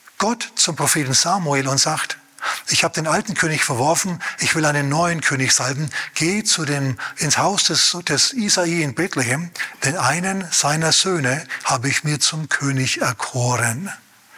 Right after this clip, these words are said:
Erster Samuel Kapitel sechzehn. Und er sagt aber nicht, welchen. Hätte er machen können, der Herr, macht er aber nicht. Das hat er deswegen gemacht, dass wir was lernen aus der Begebenheit.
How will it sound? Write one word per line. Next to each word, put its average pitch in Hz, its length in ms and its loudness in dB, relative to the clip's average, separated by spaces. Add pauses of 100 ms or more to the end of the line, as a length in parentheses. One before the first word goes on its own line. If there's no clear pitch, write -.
(280)
Erster 156 680 0 (180)
Samuel 131 600 2
Kapitel 123 320 0
sechzehn. 165 540 -2 (1600)
Und 131 320 2
er 135 160 2
sagt - 260 0
aber 120 160 2
nicht, 170 300 -2
welchen. 156 400 -2 (1400)
Hätte 120 180 0
er 127 120 2
machen 185 220 -2
können, 117 200 0
der 110 140 0
Herr, 95 140 -4
macht - 200 -2
er - 60 -2
aber 104 140 -2
nicht. - 260 -4 (280)
Das - 160 0
hat 131 80 -6
er 127 60 0
deswegen 156 320 0
gemacht, 151 280 0
dass - 140 2
wir 135 120 -2
was 139 140 0
lernen 156 260 0
aus 123 80 2
der 117 100 -2
Begebenheit. 107 560 -2